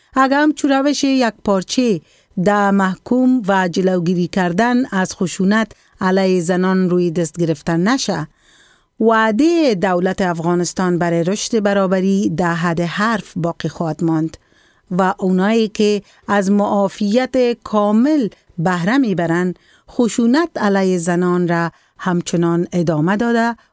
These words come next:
و توجیه خواهند کرد. از سوی دیگه، ای که خشونت علیه زنان را محکوم کرده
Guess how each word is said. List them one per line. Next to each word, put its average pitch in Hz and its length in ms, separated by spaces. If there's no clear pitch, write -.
و 185 220
توجیه 180 420
خواهند 151 380
کرد. 143 240
از 311 160
سوی 349 320
دیگه، 285 380
ای 320 140
که 320 120
خشونت 294 640
علیه 226 340
زنان 196 400
را 190 80
محکوم 185 480
کرده 185 400